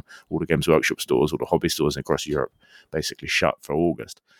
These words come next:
If the new edition comes at the same time as usual,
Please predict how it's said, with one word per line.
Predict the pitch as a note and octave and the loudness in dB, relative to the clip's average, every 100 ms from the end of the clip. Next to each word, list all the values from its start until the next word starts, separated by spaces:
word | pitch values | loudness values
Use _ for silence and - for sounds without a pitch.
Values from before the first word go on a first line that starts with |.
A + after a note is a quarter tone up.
| - - - - _ _ _ | -20 -20 -20 -20 _ _ _
If | - C#3 A#2+ | 4 4 4
the | B2+ | 2
new | B2+ B2 | 4 4
edition | A#2 B2 G2 | 6 4 0
comes | F#2+ A2 E2+ | -2 -2 -2
at | E2 D#2+ | -6 -6
the | |
same | - G#2 G2+ | -4 -2 -2
time | F#2+ G#2+ G2+ | 0 2 4
as | G2 F2+ | 2 2
usual, | G2 A2+ A#2+ G2 D#2+ A#1 D2 F#2+ | 4 8 8 6 2 0 -2 -6